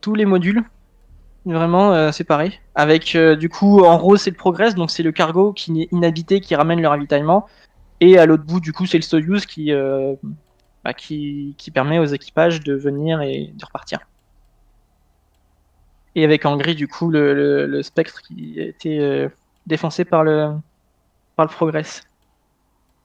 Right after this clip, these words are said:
Euh, voilà, pour les modules. Donc, euh, maintenant, euh, à propos de la vie à bord, donc, euh, la station comme l'I S S, Skylab ou Salyut, elle n'est pas en apesanteur, comme on dit souvent.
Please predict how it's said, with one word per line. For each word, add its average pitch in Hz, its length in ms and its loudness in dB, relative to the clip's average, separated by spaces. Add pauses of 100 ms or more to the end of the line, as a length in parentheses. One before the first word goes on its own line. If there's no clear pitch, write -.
(1080)
Euh, 175 520 4 (480)
voilà, 202 300 4 (680)
pour 190 120 2
les 180 80 6
modules. 175 340 2 (1200)
Donc, 196 400 0
euh, 180 240 6
maintenant, 233 460 4
euh, 196 140 4
à - 20 2
propos 208 400 -4
de 233 60 -2
la 190 100 2
vie 196 180 -2
à 202 140 2
bord, 196 260 2
donc, 160 360 -8 (240)
euh, 156 800 0 (120)
la 165 80 -4
station 214 360 0
comme 190 280 2
l'I 185 160 2
S 180 180 0
S, 208 140 0
Skylab 185 460 2
ou 180 60 -10
Salyut, 175 420 -2
elle 170 80 2
n'est 160 80 2
pas 226 160 6
en 196 80 2
apesanteur, 202 680 0
comme 165 160 -4
on 160 60 -4
dit 156 80 -8
souvent. 180 360 -2